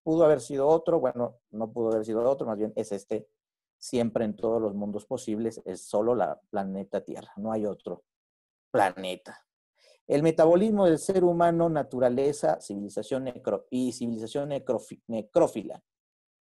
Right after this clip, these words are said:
Nos saltamos esas notitas. Y Marx, es-, eh, iniciamos. Marx escribe en El Capital: "El hombre hizo su vestimenta durante milenios, ahí donde lo forzaba a ello la necesidad de vestirse,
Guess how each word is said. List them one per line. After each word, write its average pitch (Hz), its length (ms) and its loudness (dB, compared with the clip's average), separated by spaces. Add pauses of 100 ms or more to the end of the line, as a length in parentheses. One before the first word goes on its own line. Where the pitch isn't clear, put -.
(680)
Nos - 160 -12
saltamos 113 500 -6
esas 117 240 -4
notitas. 151 800 -2
Y 143 140 -4
Marx, 208 320 4
es-, 175 180 -4
eh, 120 380 4
iniciamos. 120 440 -6
Marx 185 320 0 (160)
escribe 175 460 2
en 151 80 0
El 131 80 -2
Capital: 107 480 -4 (720)
"El 202 160 6
hombre 247 280 8
hizo 196 360 -2
su - 160 -6
vestimenta 139 540 -2
durante 123 420 -4
milenios, 117 600 -4
ahí 113 180 -2
donde 120 240 -2
lo 107 120 -4
forzaba 127 540 2
a 120 80 4
ello 120 180 2
la 117 120 -2
necesidad 110 500 -4
de 113 80 0
vestirse, 117 640 -6